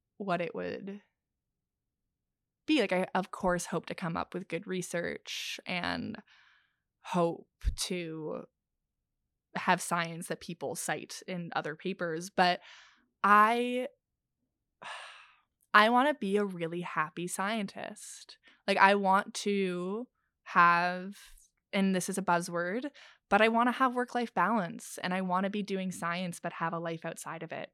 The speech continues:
and I want to inspire people and show them that that's possible. Um, yeah, I want, that would be ideal for me, to just be, like, still stoked about science and about doing science and research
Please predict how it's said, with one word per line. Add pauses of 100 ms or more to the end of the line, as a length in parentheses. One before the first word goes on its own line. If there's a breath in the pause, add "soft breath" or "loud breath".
and
I
want
to
inspire
people
and
show
them
that
that's
possible. (540 soft breath)
Um, (520)
yeah,
I
want, (1160)
that
would
be
ideal
for
me, (500)
to
just
be,
like,
still
stoked
about
science
and
about
doing
science
and
research